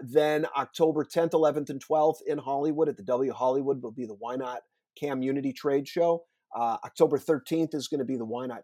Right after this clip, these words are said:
Cam Awards at the Avalon Hollywood, which is a block away off of Vine and Hollywood Boulevard. Then you're gonna see us at Exotica, New Jersey, towards the end of October. And then you'll see us at the Exotica D C event in early December.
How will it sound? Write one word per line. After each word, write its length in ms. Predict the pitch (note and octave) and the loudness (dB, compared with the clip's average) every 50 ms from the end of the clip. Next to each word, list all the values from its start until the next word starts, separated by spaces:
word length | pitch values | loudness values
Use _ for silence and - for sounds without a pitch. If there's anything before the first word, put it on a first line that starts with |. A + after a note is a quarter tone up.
| _ - | _ -6
Cam 200 | D#3 D3+ D3+ D#3+ | -4 -2 -2 -2
Awards 380 | D3+ D3 D#3 D#3 D#3 D3 B2 B2+ | 0 2 4 4 4 2 2 -4
at 100 | A2 - | -8 -8
the 160 | B2 - - | -12 -12 -6
Avalon 460 | - B2+ C3+ C3 C#3 C#3 D3 C#3+ C#3+ C3+ | -2 -2 0 0 0 -2 -2 -4 -4 -4
Hollywood, 460 | C3 C3+ C#3 C#3+ D3 C#3 D3 C#3 C3+ | -2 -2 0 0 0 0 0 -2 -2
which 140 | B2+ A2+ - | -4 -8 -10
is 100 | G#2+ A2 | -12 -10
a 40 | G#2 | -6
block 320 | F#2 A#2+ A#2+ A#2+ A#2+ - | -4 -2 -2 -2 -4 -4
away 200 | A#2+ A#2 A#2+ B2 | -4 -4 -4 -4
off 220 | B2 A#2+ A#2+ - - | -4 -6 -8 -10 -12
of 80 | A2 | -14
Vine 280 | G#2 A#2+ A#2+ B2 B2 B2 | -12 -10 -10 -8 -8 -10
and 140 | A#2 A2+ G#2+ - | -12 -14 -16 -10
Hollywood 340 | - B2 B2 B2+ A#2+ A#2 G#2+ | -8 -6 -6 -6 -8 -8 -6
Boulevard. 420 | B2 C#3+ E3 D#3+ E3+ E3+ E3+ E3+ E3+ _ _ _ - _ _ _ _ _ _ _ - | -2 -2 0 2 4 2 2 2 0 _ _ _ -20 _ _ _ _ _ _ _ -20
Then 520 | A2+ A2 A2+ D3 E3 E3 E3 E3 E3+ E3+ E3 - | -20 4 6 6 8 8 6 4 4 2 -2 0
you're 120 | D3+ D#3 C#3+ | 0 0 2
gonna 160 | C#3 C#3 C3 | 2 0 0
see 260 | - - - D3+ D3 D3 | -2 -4 -2 0 0 0
us 260 | C#3+ C#3 - - - _ - C3 | 0 -2 -6 -10 -12 _ -12 -10
at 220 | C3 C3 C3 C3 - | -6 -6 -6 -6 -6
Exotica, 800 | C3 C3 B2 A#2 G#2+ A2 B2+ B2+ C#3 D3 C#3+ - E3+ D#3 D3+ D3 | -8 -8 -8 -8 -6 -2 0 0 2 0 0 2 4 4 4 4
New 160 | C#3+ C3 B2 | 4 0 -4
Jersey, 680 | A2 G2 - C#3 D3+ E3+ F3 D#3+ D#3+ E3+ F3+ F3+ F3 - _ _ _ _ - | -6 0 4 4 6 6 4 2 0 -2 -2 -2 -4 -6 _ _ _ _ -8
towards 260 | - C#3+ B2+ A#2+ G#2 | -4 -4 -4 -4 -4
the 140 | G2 B2+ A#2+ - | -8 -12 -10 -4
end 160 | - D#3+ F#3 F#3+ | -2 0 0 2
of 100 | F#3 F3+ | 2 4
October. 760 | F3 F3 E3+ - - G3 F3+ F#3 F3 F#3+ F#3+ F#3+ F#3+ F#3+ - _ _ _ _ _ _ _ | 2 2 0 0 0 0 0 2 0 0 0 0 -2 -6 -10 _ _ _ _ _ _ _
And 300 | - B2+ B2+ B2+ B2 A#2 A#2 B2 | -12 -8 -8 -8 -8 -10 -4 0
then 320 | F3 F#3+ G#3 G#3+ G#3+ G#3 | 0 2 2 2 0 2
you'll 180 | G3+ G3 F#3 E3+ | 2 2 2 2
see 320 | - - - F3 F3 F3 | -2 -4 -4 0 2 2
us 300 | E3+ E3+ E3 D#3+ - - - - | 4 4 2 2 0 -6 -8 -6
at 160 | C#3+ D3+ C#3+ | -6 -4 -2
the 80 | - D#3 | -2 -2
Exotica 680 | C#3+ B2 A2+ G#2 C#3 C#3 C#3+ D3 C#3+ - D#3 C3+ C#3 - | -2 -4 -4 -4 -2 0 0 0 0 -2 -4 -6 -4 -2
D 200 | - C#3+ C#3+ C#3 | -2 0 0 0
C 380 | - - - - D#3+ D#3 D3 | -2 -6 -4 -2 0 0 0
event 400 | C#3 A#2 G#2 A2+ A2+ A2 A2+ A2 - | 0 -2 -4 -6 -10 -10 -10 -12 -10
in 200 | - C3+ B2 - - | -10 -10 -10 -6 -4
early 280 | C3+ C3 B2+ B2+ B2 | -4 -2 -2 -2 -4
December. 560 | A2+ G#2+ G#2 - - B2 A2+ G2+ - E2 - | -6 -8 -10 -10 -10 -10 -10 -10 -16 -18 -20